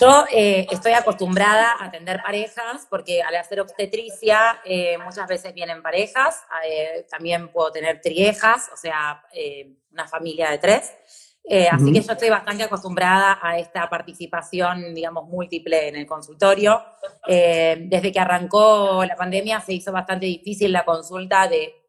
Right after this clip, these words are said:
Speaker 1: la pareja, eh, pero bueno, la, la realidad es que todos los protocolos de covid no deberían, eh, impedir que las parejas entren con, con la paciente al, al consultorio. Y nada, está bueno, yo, para mí está,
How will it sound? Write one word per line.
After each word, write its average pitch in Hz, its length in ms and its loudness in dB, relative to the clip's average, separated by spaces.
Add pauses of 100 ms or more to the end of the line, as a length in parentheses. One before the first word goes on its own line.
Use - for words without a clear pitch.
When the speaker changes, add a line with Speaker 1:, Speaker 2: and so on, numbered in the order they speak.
(160)
Speaker 1:
la 175 240 0
pareja, 180 560 -4 (260)
eh, 151 560 -2
pero 160 140 0
bueno, 160 320 0
la, 156 340 0 (340)
la 170 100 2
realidad 170 440 4
es 196 80 0
que 185 120 -8
todos 208 180 2
los 202 80 0
protocolos 185 560 -2
de 180 140 -4
covid 190 320 0
no 185 200 -2
deberían, 175 720 -2 (360)
eh, 165 300 0
impedir 175 580 2
que 202 100 -2
las 180 140 0
parejas 180 400 0
entren 175 320 -2
con, 151 640 -6 (120)
con 160 180 -2
la 165 100 -2
paciente 170 560 0
al, 156 260 -2
al 165 160 0
consultorio. 190 840 4 (520)
Y 202 80 -2
nada, 220 220 6
está 247 160 0
bueno, 240 300 2
yo, 233 280 2
para 196 180 -4
mí 226 140 -8
está, 185 880 -2